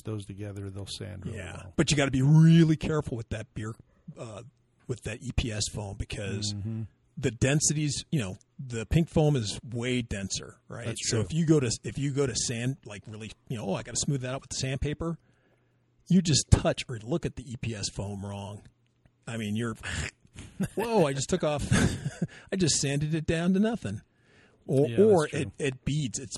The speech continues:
Speaker 2: it's very beady, so the beads pop,
Speaker 1: Mm-hmm.
Speaker 2: you know, will break apart really easy. And so you,
Speaker 1: Yeah,
Speaker 2: you know,
Speaker 1: it's not
Speaker 2: it
Speaker 1: as,
Speaker 2: goes over
Speaker 1: it's not as, uh, compressed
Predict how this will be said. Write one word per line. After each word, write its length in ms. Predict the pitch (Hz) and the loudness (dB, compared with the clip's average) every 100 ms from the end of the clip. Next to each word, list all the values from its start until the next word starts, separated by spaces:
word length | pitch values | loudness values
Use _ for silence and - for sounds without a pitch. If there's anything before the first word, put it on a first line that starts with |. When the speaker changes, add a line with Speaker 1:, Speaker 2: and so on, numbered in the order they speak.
| - | -14
Speaker 2:
it's 320 | 151 120 - | -16 -14 -12
very 220 | - 127 | -10 -10
beady, 520 | 101 107 123 165 190 - | -8 -8 -6 -4 -4 -6
so 160 | - 123 | -6 -6
the 80 | 110 | -6
beads 300 | 131 139 107 | -6 -6 -4
pop, 180 | 117 120 | -4 -4
Speaker 1:
Mm-hmm. 240 | 120 143 | -6 -6
Speaker 2:
you 60 | 110 | -6
know, 200 | 101 131 _ 147 | -6 -14 _ -16
will 140 | 110 | -12
break 240 | 98 127 117 | -8 -8 -8
apart 300 | - 110 110 | -6 -8 -6
really 380 | 104 110 107 104 | -8 -6 -6 -10
easy. 540 | 104 107 110 104 - _ - | -10 -10 -12 -16 -20 _ -8
And 120 | 104 | -4
so 100 | 127 | -4
you, 160 | 110 117 | -4 -6
Speaker 1:
Yeah, 140 | 110 | -4
Speaker 2:
you 0 | |
know, 60 | 110 | -6
Speaker 1:
it's 160 | 107 - | -4 -2
not 220 | 196 196 | 0 2
Speaker 2:
it 20 | |
Speaker 1:
as, 60 | 147 | 0
Speaker 2:
goes 140 | 123 | 0
over 140 | 135 139 | 0 -2
Speaker 1:
it's 160 | - | 0
not 240 | 160 160 143 | 0 2 0
as, 160 | 120 | 0
uh, 280 | 127 113 107 | 0 -2 -4
compressed 600 | - 110 - 117 107 - | -6 -8 -6 -6 -6 -8